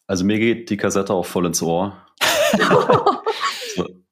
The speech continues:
Speaker 1: so, sozusagen, weil wenn wir nochmal auf das Gehirn zurückkommen, dann hast du ja,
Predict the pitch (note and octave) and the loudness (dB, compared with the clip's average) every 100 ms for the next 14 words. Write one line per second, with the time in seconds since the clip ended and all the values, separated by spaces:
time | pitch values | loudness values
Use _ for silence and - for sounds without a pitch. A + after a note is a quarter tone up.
0 | _ E2 F2+ - F#2+ G2+ G#2 F#2+ F#2 G#2 | _ -2 -2 0 0 0 0 2 2 2
1 | F#2+ F2+ F#2+ F#2 F#2 F#2 F2 G2 G2+ A2+ | 2 2 0 0 0 -2 -6 -4 -4 -2
2 | A2 G#2 - A2 G#2 F2+ F#2 - G2 | -4 -4 -2 -2 0 0 -2 -2 0